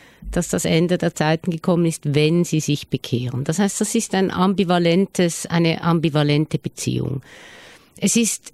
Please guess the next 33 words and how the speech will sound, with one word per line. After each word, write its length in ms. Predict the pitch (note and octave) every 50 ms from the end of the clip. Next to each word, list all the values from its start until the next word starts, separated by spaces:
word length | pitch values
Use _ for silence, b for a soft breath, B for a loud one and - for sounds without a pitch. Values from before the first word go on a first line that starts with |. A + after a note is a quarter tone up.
| _
nicht 460 | - F#3+ G3+ G3+ A3+ B3 - - - -
so, 260 | A3+ G3+ F#3 E3 E3
dass 340 | - - F#3+ E3+ - - -
Juden 580 | - F3+ F3 F#3 F#3 F#3+ G#3 G3+ - G3 G3+ G3
und 160 | F3+ F3+ F3
Jüdinnen 460 | F3 F3+ F#3 - F#3 F3+ F3+ E3+ E3+
auch 240 | - - D#3+ E3+ E3
in 180 | F3 E3+ D#3 D3
der 120 | D#3 D#3
christlichen, 960 | - - - F#3 G3 - - - - G3 F#3+ - - F#3+ F#3 F3+ F3 E3+ E3+ - - - -
äh, 320 | - - D#3+ E3 E3 E3
in 80 | E3+ E3
den, 260 | D#3 D#3 D3 D3 - -
äh, 280 | - - - - - -
in 140 | D#3+ F3 D#3
der 80 | -
christlichen 640 | D3+ - - F3 F3 - - F#3 E3+ - F3 E3 C#3+
Welt, 320 | D#3 D3 C#3+ C#3+ C#3 -
also 180 | D3 C#3+ - D3+
in 140 | D3+ D3+ C3
den 180 | D3+ D3 D3+
Jahrhunderten 680 | D3 C#3 C#3+ C#3+ D3 D3+ D#3+ E3 E3+ D#3+ - - D#3 C#3
bis 320 | - D3+ D3+ D3 - - -
zum 320 | - D#3+ D#3 D3+ D3 D3
neunzehnten 560 | C#3+ C#3 C#3+ D3 D3+ - - D#3+ D3+ - - D3+
Jahrhundert, 560 | D3+ D3 D3 D3+ D3+ D#3 D3 D#3 - - - -
nur 720 | - D#3+ E3+ F3 F#3 G3 A3 A3+ A3 F#3+ D3+ C3+ C3+ C#3 - _
immer 480 | - G3 G#3 A3 G#3+ G3 D3+ C3+ C3+ B B B B B B B B B B B B B B _ _
Unterdrückung, 1080 | - F#3+ G3+ - F#3+ F#3 - E3+ F3 G3 - - - F#3+ F#3 F3+ F3+ F3 E3+ E3+ -
äh, 400 | - - - E3 E3 E3+ E3+ E3 -
erlebt 540 | - - E3 E3+ E3 E3+ F3 - - - D#3+
haben 320 | D#3 D#3 D#3+ - E3+ E3+
und 200 | E3+ E3+ E3+ -